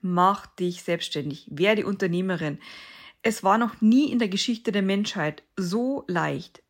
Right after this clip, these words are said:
sich in Rekordtempo ein funktionierendes Unternehmen mit riesigen Umsätzen, gar Millionen Umsätzen aufzubauen,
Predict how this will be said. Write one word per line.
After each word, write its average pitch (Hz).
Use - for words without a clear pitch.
sich 208
in 185
Rekordtempo 196
ein 160
funktionierendes 202
Unternehmen 185
mit 190
riesigen 254
Umsätzen, 202
gar 185
Millionen 208
Umsätzen 196
aufzubauen, 175